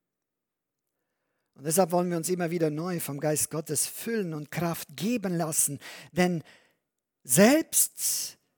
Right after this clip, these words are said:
wenn du eine Schar von Freunden und Unterstützern hast, heißt das nicht, dass sich diese Menschen nicht auch mal von dir abwenden und sich gegen dich wenden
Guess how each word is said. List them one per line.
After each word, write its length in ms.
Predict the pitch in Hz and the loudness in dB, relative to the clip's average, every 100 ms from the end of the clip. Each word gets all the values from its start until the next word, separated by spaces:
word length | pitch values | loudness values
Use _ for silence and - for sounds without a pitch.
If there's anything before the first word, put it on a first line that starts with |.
| _ _ _ _ _ | _ _ _ _ _
wenn 180 | 175 | 0
du 80 | 190 | 6
eine 240 | 185 175 151 | 8 6 2
Schar 600 | - 190 190 208 226 - - _ _ _ _ _ _ _ _ _ _ _ | 2 6 6 6 4 -2 -12 _ _ _ _ _ _ _ _ _ _ _
von 640 | _ - 170 160 160 151 135 | _ -2 4 4 4 -4 -8
Freunden 560 | - 175 190 247 254 | -2 0 2 0 -2
und 300 | 233 226 - | -4 -8 -10
Unterstützern 880 | 208 202 196 - - 175 - 147 113 | -8 -6 -6 -8 -6 -4 -2 -4 -6
hast, 380 | 131 117 - - | -10 -6 -8 -6
heißt 280 | 143 143 - | -6 -4 -6
das 240 | 135 - | -4 -4
nicht, 500 | 131 139 120 - - - _ _ _ _ _ _ _ _ _ _ _ | -4 -8 -8 -14 -16 -20 _ _ _ _ _ _ _ _ _ _ _
dass 180 | - - | -6 -4
sich 120 | 143 | -4
diese 240 | 151 135 | -4 -2
Menschen 420 | 139 147 151 - 147 | 0 -2 -4 -8 -8
nicht 220 | 147 - | -8 -10
auch 160 | 139 | -12
mal 220 | 131 135 135 | -6 -4 -4
von 240 | - 135 | -6 -6
dir 160 | 143 - | -6 -6
abwenden 580 | - - 127 107 127 | -8 -8 -10 -10 -16
und 160 | - 135 | -14 -10
sich 220 | 131 - | -8 -8
gegen 360 | - 160 165 156 | -2 0 0 -4
dich 220 | 175 - | -6 -8
wenden 400 | 214 233 139 104 | -8 -8 -12 -16